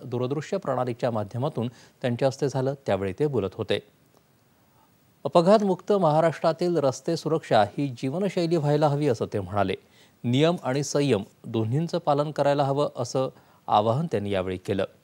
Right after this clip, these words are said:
वाहनं चालवताना केवळ माणसंच नाही तर प्राण्यांचीही काळजी घेतली जावी असं मुख्यमंत्री म्हणाले. आजकाल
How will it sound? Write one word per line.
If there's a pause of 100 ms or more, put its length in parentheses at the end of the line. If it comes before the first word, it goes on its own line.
(580)
वाहनं
चालवताना
केवळ
माणसंच
नाही
तर
प्राण्यांचीही
काळजी
घेतली
जावी
असं
मुख्यमंत्री
म्हणाले. (580)
आजकाल